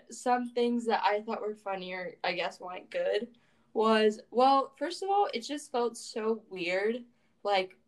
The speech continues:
being, 'cause, like, when we went online in March, we didn't really have, like, in face-to-face calls, I guess, or, like, Zoom meetings or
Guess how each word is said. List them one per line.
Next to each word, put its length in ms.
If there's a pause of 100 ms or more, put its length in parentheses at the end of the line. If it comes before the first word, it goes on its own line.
(160)
being, 480 (160)
'cause, 200
like, 240 (440)
when 260
we 200
went 260
online 440
in 120
March, 500 (240)
we 100
didn't 180
really 200
have, 320
like, 280 (540)
in 240
face-to-face 640
calls, 360
I 60
guess, 300
or, 80
like, 200
Zoom 340
meetings 400
or 280